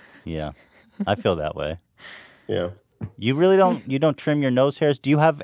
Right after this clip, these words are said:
Speaker 1: e-, ear hairs that you have to pluck? 'Cause I find myself
Speaker 2: No,
Speaker 1: plucking
Speaker 2: not,
Speaker 1: ear hairs.
Speaker 2: not yet. I mean, that, that future might be coming for me.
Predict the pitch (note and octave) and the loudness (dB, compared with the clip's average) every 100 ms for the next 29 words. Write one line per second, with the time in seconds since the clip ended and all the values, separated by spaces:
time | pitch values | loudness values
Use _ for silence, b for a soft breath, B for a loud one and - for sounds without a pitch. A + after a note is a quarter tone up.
0 | - F2+ - C3 D3+ E3+ E3+ D#3 D3+ D3+ | -14 -14 -4 -2 0 0 0 0 0 0
1 | - C#3 - D#3 D3+ - A2 C3+ - A#2+ | 0 -4 0 0 0 -2 0 0 0 -2
2 | G#2 - C3+ C#3 C#3+ C#3+ G#2 F#2 F#2+ F2+ | -2 -2 0 2 2 2 0 0 -2 -2
3 | D#2 D#3+ G3 G#3+ F#3 G3 F#3 E3+ E3 E3 | -4 -2 0 0 0 2 2 0 0 0
4 | D#3+ D#3 D#3+ D#3+ D3+ C#3+ D#3+ D#3 D#3+ C3+ | 0 0 -2 -2 -8 -6 -6 -4 -4 -2
5 | C3 B2+ A2 B2 C3 C#3+ D3 D3+ D#3+ D#3 | -2 -4 -4 -4 -2 -4 -4 -2 -2 -4